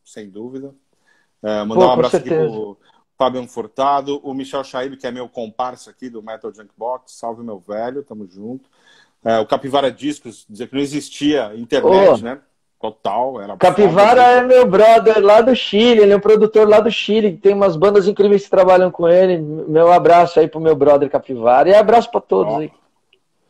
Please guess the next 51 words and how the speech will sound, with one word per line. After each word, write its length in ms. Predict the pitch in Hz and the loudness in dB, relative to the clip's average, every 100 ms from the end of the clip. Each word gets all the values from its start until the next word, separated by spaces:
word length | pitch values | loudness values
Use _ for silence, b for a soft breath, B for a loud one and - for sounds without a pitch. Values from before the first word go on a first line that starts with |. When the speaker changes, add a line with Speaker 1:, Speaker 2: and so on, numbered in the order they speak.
| _ _ _ - | _ _ _ -6
Speaker 1:
Legal 380 | 113 98 113 | -6 -4 -6
demais. 380 | 123 123 127 123 | -6 -6 -8 -8
Cara, 220 | - 196 | -4 -4
falando 280 | - 160 202 | -2 -6 -6
em 100 | 190 | -10
Chile, 460 | 165 - 143 185 151 | -12 -8 -6 -6 -10
isso 180 | 156 190 | -10 -12
é 40 | |
um, 120 | 175 160 | -14 -12
é 40 | |
um 100 | 147 | -14
ponto 240 | 151 160 156 | -12 -14 -14
que 80 | 165 | -16
eu 60 | |
queria 220 | 160 156 | -12 -12
falar 180 | 143 139 | -10 -12
contigo. 500 | - 131 - 131 143 - b b b _ 127 | -12 -20 -16 -14 -14 -18 b b b _ -10
É, 360 | 123 123 123 123 | -4 -4 -6 -8
eu 120 | 131 | -12
tive 200 | - 180 | -14 -18
falando, 360 | 165 170 165 156 | -10 -8 -8 -12
eu 60 | 139 | -12
falei 200 | 156 165 | -10 -10
com 140 | 170 | -12
o 40 | |
Karim, 540 | 147 160 139 147 165 139 | -10 -6 -4 -6 -10 -20
do 300 | 113 123 123 | _ -12 -10
Legacy 360 | 120 131 135 135 | -6 -8 -8 -14
of 140 | 131 _ | -14 _
Kain, 320 | 123 131 135 _ _ _ - | -14 -12 -14 _ _ _ -16
uma 120 | 113 | -12
banda 180 | 117 120 | -10 -10
do 100 | 113 | -8
Paraná, 540 | 120 117 113 123 127 _ b b _ | -6 -6 -6 -10 -12 _ b b _
e, 840 | 117 117 117 117 120 117 113 113 110 | -12 -10 -8 -8 -8 -8 -8 -8 -6
e 20 | |
Speaker 2:
Certo. 320 | 127 127 127 | -4 -2 -4
Speaker 1:
que 100 | - | -4
ele, 200 | 156 165 - - - | -4 -4 -8 -12 -4
é, 180 | 127 123 | -4 -4
ele 120 | 123 | -6
faz 320 | 139 147 131 | -2 -4 -2
um, 180 | 143 143 | -8 -8
ó, 300 | 127 123 117 | -6 -6 -6
já 120 | 113 | -10
fez 160 | 123 143 | -10 -8
algumas 260 | 147 147 | -6 -8
turnês 500 | - 156 131 135 147 | -10 -12 -8 -8 -8
na 80 | 123 | -10
América 320 | 117 120 117 | -12 -12 -12
Latina. 480 | 117 110 - 143 120 | -12 -12 -14 -16 -16